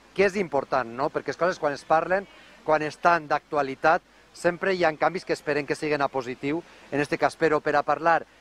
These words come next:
en més detall de tots estos avanços, doncs, ens quedem ací amb, amb Antonio i amb Rosana per a poder donar als espectadors i espectadores d'Intercomarcal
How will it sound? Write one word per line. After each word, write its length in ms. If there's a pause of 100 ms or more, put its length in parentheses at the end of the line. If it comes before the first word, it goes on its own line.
en 120
més 140
detall 300
de 120
tots 220
estos 360 (100)
avanços, 640 (360)
doncs, 420 (140)
ens 220
quedem 280
ací 360
amb, 440
amb 160
Antonio 360
i 100
amb 120
Rosana 420 (380)
per 120
a 80
poder 360
donar 380
als 140
espectadors 420
i 40
espectadores 420
d'Intercomarcal 600